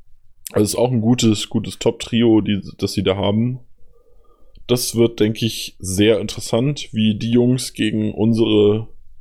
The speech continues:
unsere Front Seven ankommen. Und dann ist natürlich die Frage, bleibt Kevin King fit? Kann Kevin King <laughs> mitspielen? Und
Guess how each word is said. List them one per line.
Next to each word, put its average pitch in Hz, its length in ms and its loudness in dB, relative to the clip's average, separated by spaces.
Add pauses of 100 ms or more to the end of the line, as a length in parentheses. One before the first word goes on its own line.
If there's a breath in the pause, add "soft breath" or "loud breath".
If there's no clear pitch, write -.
(220)
unsere 107 300 0
Front 107 320 0
Seven 117 320 -2
ankommen. 120 680 -4 (1500)
Und 113 260 2
dann 113 240 2
ist 107 160 -4
natürlich 110 460 0
die - 100 -4
Frage, 104 720 2 (120)
bleibt 101 460 0
Kevin 107 300 0
King 104 220 -4
fit? - 400 0 (1000)
Kann 104 220 -2
Kevin 107 340 0
King 143 400 2 (160)
<laughs> - 180 -12
mitspielen? 123 840 0
Und 107 400 0